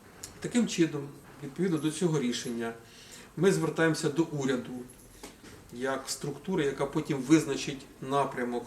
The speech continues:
хто цим буде займатися, і просимо взяти це на, на державний баланс. Чого, що за правки? Тому що в нас було перемовини і з Міністерством оборони, з іншими структурами, щоб вони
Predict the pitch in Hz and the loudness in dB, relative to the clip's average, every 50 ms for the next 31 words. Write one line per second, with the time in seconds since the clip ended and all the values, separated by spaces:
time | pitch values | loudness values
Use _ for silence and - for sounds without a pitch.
0 | - - - 143 127 - - 127 117 123 123 117 120 113 123 120 131 160 190 214 | -10 -8 -8 -6 -6 -4 -6 -6 -4 -4 -4 -4 -4 -4 -4 -2 -2 -2 -4 -4
1 | 208 190 175 - - - - - - - - - - - - - - - - - | -4 -6 -8 -8 -8 -10 -10 -12 -14 -16 -14 -16 -16 -16 -16 -18 -18 -18 -14 -12
2 | - 143 - 208 247 240 247 196 175 156 131 123 135 180 196 190 - 147 135 - | -12 -6 -2 0 0 0 2 2 0 0 0 0 0 0 0 0 -4 -8 -10 -6
3 | - 165 156 143 131 127 120 120 - - - 127 123 120 123 123 123 127 127 120 | -4 -4 -4 -2 -4 -6 -8 -10 -12 -14 -12 -12 -10 -10 -8 -8 -6 -6 -6 -6
4 | 123 120 123 135 143 143 135 123 113 123 110 - - - - - - - - - | -6 -6 -4 -4 -4 -2 -2 -4 -4 -4 -4 -4 -6 -8 -12 -14 -16 -12 -10 -4
5 | - 165 156 180 196 175 - - - - - - - - 185 170 165 170 - - | -4 -2 0 2 0 0 -2 -4 -14 -14 -12 -8 -4 0 2 2 2 2 2 2
6 | 151 127 117 110 - - - - - - 151 156 151 - - 143 147 175 180 165 | 2 2 2 2 -2 -6 -12 -12 -8 -2 -2 -2 -2 -2 -4 0 2 4 4 2
7 | 156 151 160 160 156 160 156 147 - - - - - - - - - - - - | 2 2 2 4 6 6 4 4 2 -4 -12 -14 -16 -16 -16 -16 -18 -18 4 8
8 | 185 170 170 165 165 165 156 143 143 139 135 135 135 - 151 151 151 151 147 147 | 10 10 10 10 8 6 6 6 4 0 0 -2 -4 -4 -2 -2 -2 -2 0 2
9 | 165 175 175 170 170 175 196 196 180 - - 175 170 165 156 156 143 135 135 135 | 4 4 4 4 4 2 2 2 2 2 0 0 0 2 2 2 2 2 2 0
10 | 131 131 123 123 - - 156 175 170 156 - 147 147 139 139 - 151 143 - - | -2 -2 -6 -8 -8 -4 -2 -2 -2 -2 -4 -6 -6 -6 -8 -8 -10 -12 -6 -2
11 | 220 196 185 175 156 - - 165 147 139 143 156 160 156 | 0 2 2 2 0 0 -2 -4 -4 0 2 2 4 4